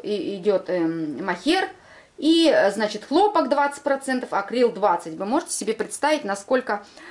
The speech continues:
э, кра-, хороший состав. И реально это так.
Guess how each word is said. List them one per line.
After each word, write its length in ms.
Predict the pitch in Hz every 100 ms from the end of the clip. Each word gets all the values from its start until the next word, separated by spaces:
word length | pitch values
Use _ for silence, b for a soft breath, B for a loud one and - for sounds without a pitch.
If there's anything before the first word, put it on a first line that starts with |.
| B
э, 220 | - 156 170
кра-, 320 | 233 180 185
хороший 420 | - 240 262 226
состав. 540 | 233 - - 381 403 B B B -
И 120 | 247
реально 300 | 240 294 277
это 180 | 262 262
так. 320 | 214 151